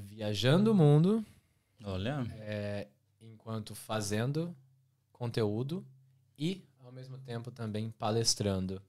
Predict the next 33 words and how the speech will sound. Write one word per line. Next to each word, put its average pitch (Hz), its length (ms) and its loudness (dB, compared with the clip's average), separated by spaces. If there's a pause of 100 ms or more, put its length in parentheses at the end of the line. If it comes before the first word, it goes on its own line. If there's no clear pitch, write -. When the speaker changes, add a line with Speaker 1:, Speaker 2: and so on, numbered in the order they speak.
Speaker 1:
em 98 340 -6 (380)
diferentes 101 600 2
partes 95 380 0
do 104 100 -6
mundo. 90 320 -12 (240)
Speaker 2:
Legal, 85 420 -4
hein? 107 260 -4
Speaker 1:
É. 98 260 -6
Speaker 2:
Nossa, 90 500 -6
que - 100 -16
bafo, 123 600 -2
hein? 143 140 -2
Gente, 147 260 2
escreve 123 380 10
aí, 190 340 10
hein? 160 320 8
Speaker 1:
<laughs> - 0 -
Speaker 2:
Eu 127 340 12
vou, 127 140 8
tô 156 340 4
fazendo 147 320 10
um - 20 4
save 190 280 6
the 170 100 8
date 170 340 6
agora, 170 840 12
daqui 120 240 8
cinco 151 320 2
<laughs> - 60 -12
anos. - 580 6 (880)
Sonhos 208 440 12
a 190 60 12
realizar. 123 720 10